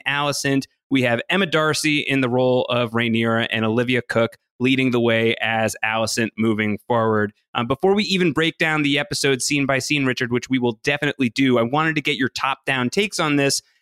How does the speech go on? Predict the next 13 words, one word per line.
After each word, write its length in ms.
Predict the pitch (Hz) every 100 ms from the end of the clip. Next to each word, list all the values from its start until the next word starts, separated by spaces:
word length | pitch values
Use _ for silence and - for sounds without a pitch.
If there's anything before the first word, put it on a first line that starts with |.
| _
how 120 | 196
you're 180 | 220 226
feeling 340 | - 202 190 175
about 300 | 151 151 -
the 80 | 139
new 420 | 151 156 156 151
Rhaenyra 720 | 139 143 143 143 139 139 135 -
and 380 | 135 123 120 123 -
Alicent, 500 | 175 180 165 170 160 - _ -
how 160 | 180 202
this 200 | 185 170
is 180 | 143
sitting 400 | - 156 143 143